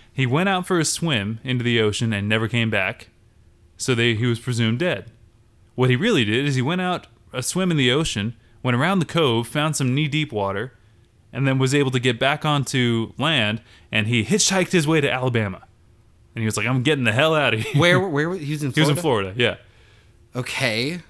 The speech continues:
Speaker 1: I know. So anyway, Wint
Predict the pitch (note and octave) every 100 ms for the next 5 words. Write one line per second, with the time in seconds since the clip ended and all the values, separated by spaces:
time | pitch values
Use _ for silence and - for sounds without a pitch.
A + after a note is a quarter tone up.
0 | - C3+ D3 A2 F#2 _ - - - -
1 | - D#3+ G3 A#2 F#2 - - - - _
2 | - - - - - - - - C3+ F3
3 | F#3 -